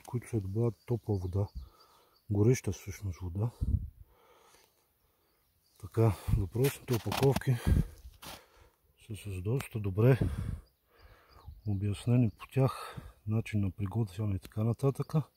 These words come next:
И са здрави опаковки, които могат да се ползват самите те за съдове, като в тях направо да се добави водата, което е нещо много хубаво за мене. От гледна точка на това, ако си носите,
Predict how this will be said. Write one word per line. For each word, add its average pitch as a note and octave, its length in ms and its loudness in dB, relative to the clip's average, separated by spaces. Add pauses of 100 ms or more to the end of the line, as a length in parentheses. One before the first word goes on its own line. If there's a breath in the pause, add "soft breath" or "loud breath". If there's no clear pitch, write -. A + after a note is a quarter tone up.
(760 loud breath)
И - 40 -18
са G2+ 120 0
здрави A#2+ 300 6
опаковки, C3+ 600 0
които B2+ 320 -4
могат C3 540 0 (1120 soft breath)
да G2+ 100 -6
се F2+ 120 -6
ползват C3 440 0
самите A#2 400 0
те - 160 0
за B2 140 2
съдове, B2 580 0 (460)
като G2+ 200 -8
в F#2+ 220 -6
тях C3 180 0
направо A#2+ 360 -2
да G2+ 80 -4
се - 140 -6
добави G#2 360 0
водата, G2 400 -4
което A#2+ 280 -6
е A2 40 2
нещо A#2 300 -2
много A#2+ 180 0
хубаво B2 300 -2
за F#2 140 -2
мене. A2+ 280 2 (920 soft breath)
От F#2+ 120 -2
гледна A#2+ 240 4
точка B2+ 320 0
на G2 80 2
това, - 200 0
ако - 140 -2
си - 120 -2
носите, A2 460 0